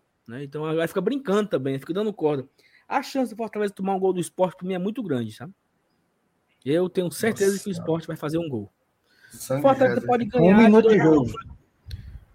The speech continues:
Speaker 1: O Fortaleza pode até ganhar de dois a um, mas um gol vai sair. Porque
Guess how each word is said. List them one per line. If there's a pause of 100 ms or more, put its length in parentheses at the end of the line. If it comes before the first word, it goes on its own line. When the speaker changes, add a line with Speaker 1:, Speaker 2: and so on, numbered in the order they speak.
(340)
Speaker 1:
O
Fortaleza
pode
até
ganhar
de
dois
a
um,
mas
um
gol
vai
sair. (160)
Porque